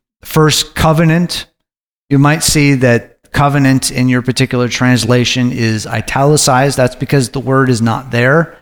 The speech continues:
It just says first, if the first, if the first, if the first. People just assume you're talking about the covenant, which includes, they take that, the Mosaic covenant, everything at Sinai,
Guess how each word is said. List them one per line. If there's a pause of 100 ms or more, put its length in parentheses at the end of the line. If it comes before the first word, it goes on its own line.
It
just
says
first, (680)
if
the
first,
if
the
first,
if
the
first. (360)
People
just
assume
you're
talking
about
the
covenant,
which (280)
includes,
they
take
that,
the
Mosaic
covenant,
everything
at
Sinai,